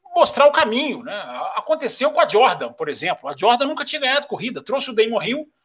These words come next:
é, é, e a equipe tem, teve uma mentalidade de, claro, teve aquela chuva toda pra ganhar em noventa e oito, o Damon Hill foi embora, a Jordan continuou ganhando corrida em noventa e nove. Por que que eu tô dizendo isso? Porque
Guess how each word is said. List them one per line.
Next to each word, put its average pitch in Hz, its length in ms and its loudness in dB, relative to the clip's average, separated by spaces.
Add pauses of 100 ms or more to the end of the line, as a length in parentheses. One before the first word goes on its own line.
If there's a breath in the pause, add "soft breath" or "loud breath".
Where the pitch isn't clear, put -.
(580)
é, 214 440 -4
é, 220 140 -6
e 285 60 6
a 294 60 6
equipe 269 300 -2
tem, 254 500 2
teve 233 240 4
uma 294 140 6
mentalidade 269 960 4
de, 220 380 -2
claro, 208 340 0
teve 131 160 -16
aquela - 240 -10
chuva 196 340 -4
toda 175 240 -4
pra 151 140 -2
ganhar 156 180 -2
em 147 60 -2
noventa 160 260 -2
e 208 40 4
oito, 214 260 2 (720)
o 220 40 -12
Damon 220 260 6
Hill 202 100 4
foi 226 180 4
embora, 196 320 8
a - 60 4
Jordan 180 240 4
continuou 214 480 0
ganhando 175 260 4
corrida 151 300 -6
em 160 40 -8
noventa 202 280 -6
e - 20 -2
nove. 262 300 -2
Por 247 120 -14
que 320 60 -6
que 294 80 -6
eu 254 40 -8
tô 240 100 0
dizendo 165 260 -4
isso? 131 160 -8
Porque - 320 -4